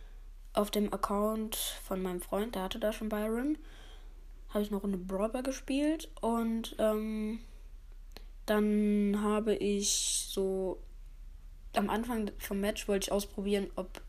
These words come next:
Byron die Mates heilen kann. Ja, ich sag mal so. Das ist so, als wenn du sagen würdest,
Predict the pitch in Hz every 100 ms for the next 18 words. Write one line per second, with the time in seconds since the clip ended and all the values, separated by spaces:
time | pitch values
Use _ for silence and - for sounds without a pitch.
0 | - - 190 190 180 - - 190 180 175
1 | - - - - - - 196 185 180 -
2 | - - - - - - - - - -
3 | - - - - 190 196 202 175 175 180
4 | - - - - - - - - - -
5 | - - - - - - - - - -
6 | 226 202 - 233 233 - 202 208 196 208
7 | 185 180 - - - - - - - -
8 | - - - 208 - 208 226 262 320 339
9 | - - - - - - - - - -
10 | - - - - - - - - - -
11 | - - - - - 226 226 208 226 269
12 | 220 202 208 226 254 - -